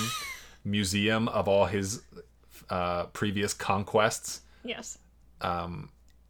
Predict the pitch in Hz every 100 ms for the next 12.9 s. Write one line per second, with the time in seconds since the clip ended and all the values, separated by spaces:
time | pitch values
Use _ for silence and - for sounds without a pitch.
0 | _ 117 117 113 120 110 95 101 95 92
1 | 98 92 - 95 87 92 90 92 92 87
2 | 92 107 - - 104 - 113 107 - 107
3 | 104 110 104 - - - - - - -
4 | - 98 92 90 - - - - 113 113
5 | 104 104 98 - 104 107 127 - 104 98
6 | 95 95 - - 110 110 113 117 113 113
7 | 113 139 156 120 113 151 - - - -
8 | - 1077 - - - _ _ 107 107 -
9 | 110 165 - - - - - 381 - 311
10 | 339 330 277 226 175 214 - - 190 196
11 | 190 - 214 226 226 208 202 185 180 180
12 | 180 170 170 170 160 165 170 160 165